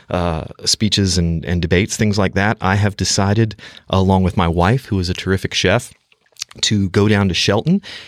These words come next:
and we're opening a little place, hopefully over Labor Day weekend, called the Bard's Bounty, which is going to be a combination cafe and live acoustic music room, bluegrass, all,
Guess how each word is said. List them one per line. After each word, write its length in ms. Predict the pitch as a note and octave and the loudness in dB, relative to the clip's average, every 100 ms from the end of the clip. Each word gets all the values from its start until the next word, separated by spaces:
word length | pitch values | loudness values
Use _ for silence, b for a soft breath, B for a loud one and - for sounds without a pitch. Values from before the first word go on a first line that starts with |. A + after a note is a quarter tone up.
| B | B
and 500 | G#2 G2 F#2+ F#2 F2 | 0 2 4 2 2
we're 180 | F2+ F2+ | 0 0
opening 320 | G#2 A2 G2+ | 0 2 2
a 40 | |
little 200 | G2 G#2 | 2 0
place, 380 | F#2+ - G#2 B2+ | -2 0 2 2
hopefully 580 | - - F#2+ - G2+ F#2 | -2 -2 -4 0 2 2
over 220 | F2 F2+ | 2 0
Labor 300 | F2+ F#2+ F2+ | 2 2 2
Day 100 | F#2 | 0
weekend, 460 | F2+ G2 - A#2 B2+ | 2 0 2 0 0
called 200 | E2+ E2 | -2 -2
the 80 | D#2+ | -2
Bard's 380 | F2+ F2+ F2+ | 0 0 0
Bounty, 500 | F2+ E2+ E2+ - E3 - B B B | 0 0 -2 -2 -4 -6 B B B
which 340 | G#2+ G2+ - - | 0 2 2 0
is 580 | A2+ F#2 F2+ F2 E2 - | 2 4 4 2 0 0
going 400 | F#2+ F#2 F#2 F2+ | 2 4 4 2
to 160 | F#2+ | 0
be 440 | F2 F#2 F2+ E2+ - | 2 2 2 0 -2
a 240 | E2+ E2+ D2+ | -2 -2 -4
combination 640 | - G2+ F#2+ F#2+ F2+ F2 E2 | -2 0 2 2 2 0 -2
cafe 720 | - A2+ G#2 - G2+ G#2 G2 | -4 -2 -2 0 2 2 0
and 400 | - E2+ D#2+ E2 - | 0 0 0 -2 -2
live 260 | E2 F#2+ | 0 0
acoustic 480 | F#2+ - G2 - - | -2 -4 -4 -2 -2
music 380 | F#2+ F#2+ G#2 - | 2 2 2 0
room, 360 | G#2+ A#2 C3+ A#2+ | 2 2 0 0
bluegrass, 720 | F#2 G#2+ G2 A2 A2+ A2+ - | 2 2 2 0 2 0 0
all, 240 | G#2 G2+ | 0 0